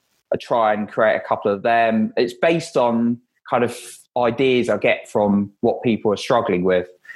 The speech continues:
and yeah, putting them into, um, manageable and understandable content. So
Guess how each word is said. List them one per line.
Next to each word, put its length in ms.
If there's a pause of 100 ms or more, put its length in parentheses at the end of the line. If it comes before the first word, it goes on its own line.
(360)
and 680 (360)
yeah, 180 (100)
putting 220
them 200
into, 640
um, 420 (260)
manageable 600
and 100
understandable 640
content. 580
So 260